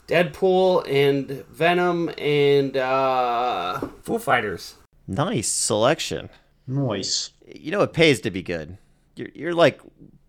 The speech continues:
Speaker 2: basically, you guys are actual professionals 'cause you're making a living on this.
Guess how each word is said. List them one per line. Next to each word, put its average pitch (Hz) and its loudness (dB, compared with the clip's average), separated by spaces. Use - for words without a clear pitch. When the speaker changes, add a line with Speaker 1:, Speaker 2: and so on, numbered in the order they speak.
Speaker 2:
basically, 208 2
you 151 0
guys 120 4
are 107 2
actual 101 -2
professionals 90 -4
'cause 90 -12
you're 110 -4
making 107 -4
a 87 -6
living 85 -6
on 78 -12
this. - -14